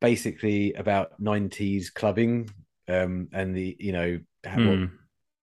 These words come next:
Speaker 1: people of my generation, not necessarily all did, but, you know, we enjoyed a bit of clubbing in the nineties.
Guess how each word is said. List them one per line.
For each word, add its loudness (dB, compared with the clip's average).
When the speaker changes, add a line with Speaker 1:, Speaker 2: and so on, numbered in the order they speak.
Speaker 1:
people -2
of -2
my 4
generation, 0
not -4
necessarily 0
all 0
did, -2
but, -2
you -4
know, -2
we -4
enjoyed 2
a 0
bit 0
of -6
clubbing 0
in 4
the 4
nineties. 2